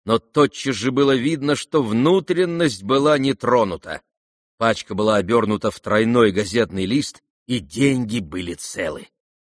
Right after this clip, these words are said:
Все вздохнули свободнее. Разве только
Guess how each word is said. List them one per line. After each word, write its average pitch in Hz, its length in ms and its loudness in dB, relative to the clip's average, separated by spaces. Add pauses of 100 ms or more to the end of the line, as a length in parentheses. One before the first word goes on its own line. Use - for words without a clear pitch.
Все 117 500 -4 (260)
вздохнули 80 680 -10
свободнее. 73 840 -12 (1000)
Разве 190 540 0
только 190 560 2